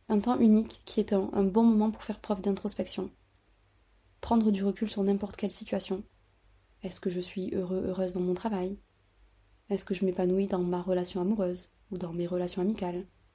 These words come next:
C'est un temps précieux pour se reconnecter à soi, qui permet aussi de mieux analyser ce qui se passe, de mieux être conscient de ce qui se passe dans le présent et de mieux gérer ses émotions aussi.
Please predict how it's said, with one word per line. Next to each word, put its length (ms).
C'est 180
un 120
temps 220
précieux 480
pour 160
se 100
reconnecter 500
à 60
soi, 500
qui 120
permet 420
aussi 440
de 60
mieux 360
analyser 380
ce 80
qui 100
se 80
passe, 260
de 160
mieux 140
être 220
conscient 420
de 100
ce 80
qui 120
se 80
passe 220
dans 80
le 60
présent 340
et 60
de 80
mieux 160
gérer 240
ses 200
émotions 360
aussi. 260